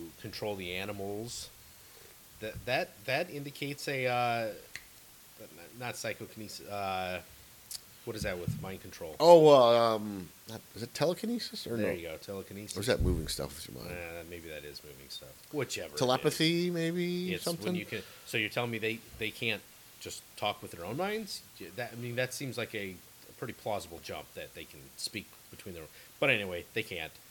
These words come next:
Speaker 1: In the movie, they can't. They're idiots. They have to use baby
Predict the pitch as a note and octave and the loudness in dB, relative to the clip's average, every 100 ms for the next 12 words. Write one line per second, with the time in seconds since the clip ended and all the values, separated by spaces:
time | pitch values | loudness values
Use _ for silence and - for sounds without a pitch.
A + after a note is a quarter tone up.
0 | - - A#2+ B2+ A#2+ A2 G#2+ F#2+ - - | -20 -4 -2 0 -2 -2 -4 -6 -14 -20
1 | - - - - - - - G2 F#2+ G2+ | -20 -20 -20 -20 -20 -20 -12 -8 -4 -4
2 | F#2 F#2 F2+ F2 E2+ - D#2 - D2+ - | -4 -8 -10 -10 -10 -10 -10 -10 -16 -14